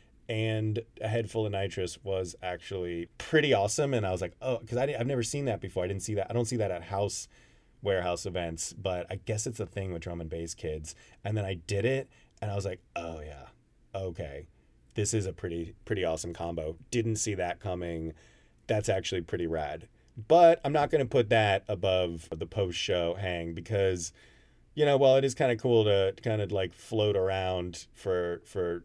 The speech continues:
seconds at a time at a drum and bass show, it's, I'd still rather just kinda be messing around, giggling with, with some friends, all feeling great from, uh, from just seeing a lot of good music. So Nitrous has its place, is what I'm saying.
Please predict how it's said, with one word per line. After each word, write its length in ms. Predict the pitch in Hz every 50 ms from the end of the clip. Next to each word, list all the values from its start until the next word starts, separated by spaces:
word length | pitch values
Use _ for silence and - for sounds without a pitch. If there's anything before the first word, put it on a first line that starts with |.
| _
seconds 400 | 107 - - 107 90 - 101 90
at 100 | 95 87
a 60 | 85 85
time 340 | - 95 85 85 85 85 85
at 60 | 82
a 40 | 82
drum 220 | 82 92 90 87
and 100 | 85 82
bass 160 | 90 87 85
show, 220 | 82 - 87 82 85
it's, 220 | 87 82 - - _ - - - - - _ _ _
I'd 120 | - 127 -
still 200 | - 175 165 120
rather 240 | 107 98 98 98 95
just 180 | 82 87 -
kinda 220 | - 104 92 90 85
be 400 | 82 95 92 90 87 85 82 80 - _ _ _ _ _ _
messing 340 | - 110 104 98 - - 92
around, 380 | 90 90 90 90 87 87 85 80 - - 110 98 _ _
giggling 400 | - 104 95 - 98 92 92 90
with, 260 | 87 85 82 - -
with 140 | - 98 90
some 160 | - 95 85
friends, 600 | 80 - - 92 90 87 85 85 87 - - - - - _ _ - - - _
all 160 | 95 95 95
feeling 340 | - - 107 92 90 87 85
great 300 | 85 92 87 87 85 82 - -
from, 280 | _ - 90 82 80 80
uh, 360 | 80 82 80 80 80 80 80 - -
from 220 | - - - 90 82
just 140 | 82 - -
seeing 240 | 95 92 90 82
a 60 | 82 80
lot 180 | 82 82 80 80
of 80 | 78
good 120 | 80 85 82
music. 400 | 85 85 87 82 82 78 76 -
So 360 | - - 92 85 82 82 80 _ _ _ _ _
Nitrous 500 | 117 120 131 131 156 175 - 185 180 160
has 380 | 147 135 120 117 127 131 110 - -
its 140 | 143 120 -
place, 460 | _ - 160 175 175 170 - - - -
is 120 | 107 110
what 100 | 117 110
I'm 100 | 107 107
saying. 520 | - - 117 120 123 123 123 120 120 113